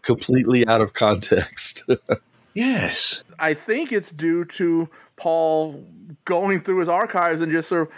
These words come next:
Speaker 3: picking things up. Again, he doesn't forget anything. He knows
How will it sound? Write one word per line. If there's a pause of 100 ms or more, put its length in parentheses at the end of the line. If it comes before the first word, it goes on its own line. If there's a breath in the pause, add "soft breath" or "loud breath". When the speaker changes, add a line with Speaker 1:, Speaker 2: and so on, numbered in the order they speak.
(200 loud breath)
Speaker 3:
picking
things
up.
Again,
he
doesn't (100)
forget (160)
anything. (120)
He
knows